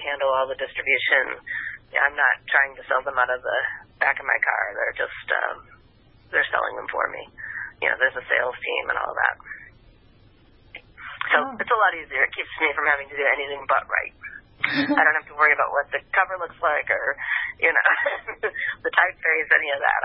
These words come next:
Speaker 1: I just, I send them the words, they make the books. So it's good.
Speaker 2: Uh, I believe that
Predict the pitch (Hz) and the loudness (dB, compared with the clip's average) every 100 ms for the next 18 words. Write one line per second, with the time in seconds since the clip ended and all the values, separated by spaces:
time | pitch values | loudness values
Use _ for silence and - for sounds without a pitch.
0 | 151 147 139 - 151 151 170 160 160 156 | 0 0 -6 2 2 2 -2 -2 -2 0
1 | 151 147 147 - - - 156 143 - - | 2 2 0 -8 -2 0 2 0 -2 -2
2 | - - - - _ _ _ _ _ - | -2 -2 -10 -12 _ _ _ _ _ -14
3 | - - - - - - - - - - | -4 0 -2 -2 -6 -6 -8 -10 -12 -16
4 | - - - - - - - _ - 269 | -20 -20 -20 -20 -20 -20 -20 _ -4 -4
5 | - - _ - - - - 240 254 311 | -4 -10 _ -20 -20 -20 -10 -4 -4 -4
6 | 302 302 277 - 247 233 - | -4 -4 -6 -10 -6 -6 -6